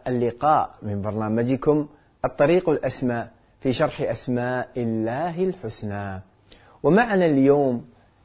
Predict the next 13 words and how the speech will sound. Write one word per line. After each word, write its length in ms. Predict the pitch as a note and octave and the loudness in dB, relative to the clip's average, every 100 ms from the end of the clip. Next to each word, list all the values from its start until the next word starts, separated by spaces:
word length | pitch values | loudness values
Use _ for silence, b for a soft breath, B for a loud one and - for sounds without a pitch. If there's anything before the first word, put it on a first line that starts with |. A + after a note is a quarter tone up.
| - | -4
اسم 300 | G3 F#3+ D#3+ | 0 2 2
عظيم 460 | A2 B2 C#3+ G#2 - _ _ _ | 0 0 0 -2 -6 _ _ _
من 120 | C#3 C#3+ | -2 -2
أسماء 400 | C3+ C#3+ C3+ C3 | -2 -2 -2 -2
الله 400 | B2 B2 A2+ A#2 | -2 -2 -2 -4
جل 320 | A#2+ A#2+ A2+ | -2 -2 -4
وعلا، 500 | G#2+ G#2+ F2 A2 G2+ - _ _ b b b | -4 -6 -6 -6 -8 -12 _ _ b b b
له 240 | B2+ C3 C3+ | -2 0 0
معانيه 560 | C3 A2 C3 C#3+ C3+ | 0 0 0 0 0
العظيمة 540 | C3 A2+ C3 D#3+ E3+ E3 - _ b b b - | 0 0 2 2 2 -2 -12 _ b b b -2
وآثاره 720 | C#3+ D#3 C#3+ F3+ F#3 E3 D3+ | 2 2 2 0 2 0 -2
السامية 640 | - F#3+ G3 F3 B2+ G#2 - _ _ | -4 -4 -2 0 0 -2 -8 _ _
على 360 | - B2+ A#2+ | -4 -2 -2